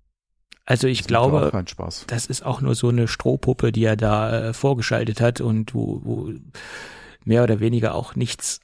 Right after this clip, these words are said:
Speaker 1: Eigenes von ihr kommt oder was von ihr kommt, das ist dann, muss dann schon in, in, in, in seine Richtung gehen oder auch wirklich hundert Prozent seine, seine Gedanken, ähm, vertreten oder seine,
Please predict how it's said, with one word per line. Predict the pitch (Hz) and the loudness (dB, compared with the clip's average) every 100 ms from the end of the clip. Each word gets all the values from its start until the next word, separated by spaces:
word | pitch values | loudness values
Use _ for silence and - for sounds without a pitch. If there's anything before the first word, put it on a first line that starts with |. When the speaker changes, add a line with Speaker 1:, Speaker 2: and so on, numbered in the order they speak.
| _ | _
Speaker 1:
Eigenes | - 120 135 120 - - | 2 4 4 2 -2 -8
von | - 120 123 | -10 -6 -2
ihr | 120 | -4
kommt | - - 123 143 | -4 -4 -4 -2
oder | 120 110 | 0 2
was | 131 - | 2 2
von | 143 | 2
ihr | 131 | 2
kommt, | 131 135 139 | 2 0 0
das | 127 131 | -2 -4
ist | 135 | -2
dann, | 131 123 131 | -2 -2 -2
muss | 143 143 - | 0 0 4
dann | 139 | 2
schon | 151 151 | 4 0
in, | 71 | 0
in, | - 143 143 | -2 -2 -2
in, | - 135 139 139 | 0 0 0 -4
in | - 131 | -2 0
seine | 120 127 170 160 | 2 6 6 6
Richtung | 151 - 117 | 2 0 -2
gehen | - 110 127 | 0 2 2
oder | 120 113 | 2 0
auch | 110 | 0
wirklich | - 123 - - | -2 -4 -4 0
hundert | 151 147 | 2 2
Prozent | 127 - 131 | 0 0 0
seine, | - 120 120 - - | 2 2 2 0 -4
seine | 131 117 120 | -2 -2 0
Gedanken, | 117 127 170 135 120 | 2 2 2 0 2
ähm, | 110 107 104 - _ - _ - | 2 2 0 -6 _ -20 _ -12
vertreten | - - 123 135 127 | -8 -2 0 2 2
oder | 117 | 0
seine, | 110 107 107 | 2 2 0